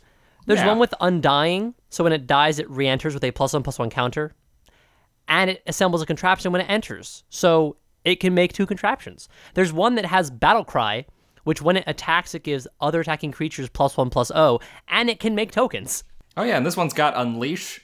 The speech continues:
Speaker 2: so you can give it a plus one, plus one counter, and then any creature, each creature you control with any kind of counter on it has Art Menace.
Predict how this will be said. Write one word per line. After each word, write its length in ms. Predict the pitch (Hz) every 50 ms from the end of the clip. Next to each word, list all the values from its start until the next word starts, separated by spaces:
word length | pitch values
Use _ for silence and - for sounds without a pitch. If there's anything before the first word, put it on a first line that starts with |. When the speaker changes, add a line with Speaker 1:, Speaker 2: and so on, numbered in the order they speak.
| _
Speaker 2:
so 280 | - - 123 120 117 113
you 180 | 107 101 110 110
can 220 | 120 117 107 104
give 180 | - - 123 117
it 60 | 110
a 40 | -
plus 240 | - 139 127 -
one, 120 | 127 120 113
plus 200 | - 117 110 -
one 160 | 107 101 98
counter, 480 | - - 143 170 175 185 190 190 196 - _ _
and 160 | 107 107 107 110
then 320 | 117 117 117 117 117 117 - - _ _ _ _ _ -
any 480 | 127 151 175 185 190 185 165 - _ -
creature, 720 | - - 190 185 185 185 - 175 170 170 170 165 165 - _ _ _ _ _ _ _ -
each 200 | 180 220 220 -
creature 280 | - 185 170 - 156
you 140 | 156 143 127
control 360 | - 135 120 - 147 143 139
with 80 | 127 127
any 220 | - 127 143 151
kind 240 | 135 - 143 143 135
of 80 | 127 -
counter 320 | - 165 156 143 135 123
on 100 | 120 120
it 100 | 131 117
has 200 | - 139 143 - - -
Art 240 | - 196 170 - -
Menace. 480 | 139 131 131 135 139 135 - - -